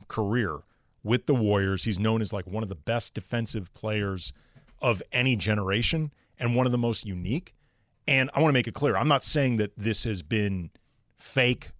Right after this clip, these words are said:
or propped up by the Warriors or whatever, but we have no idea how that translates anywhere else. And you,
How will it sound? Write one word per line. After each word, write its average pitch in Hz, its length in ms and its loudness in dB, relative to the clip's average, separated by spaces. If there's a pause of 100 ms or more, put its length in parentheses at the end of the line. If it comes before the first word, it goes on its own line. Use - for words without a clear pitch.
or 107 160 -2
propped - 460 -2
up 127 140 -2
by 113 100 -2
the 98 100 -4
Warriors 113 400 0
or 104 40 -4
whatever, 110 420 -2 (600)
but 147 100 6
we 185 120 6
have 208 160 4
no 151 420 6
idea 120 580 0
how 120 280 -4
that 110 260 -6
translates 101 640 -6 (120)
anywhere 95 420 -4
else. - 320 -4 (920)
And 123 420 2 (1160)
you, 160 240 -4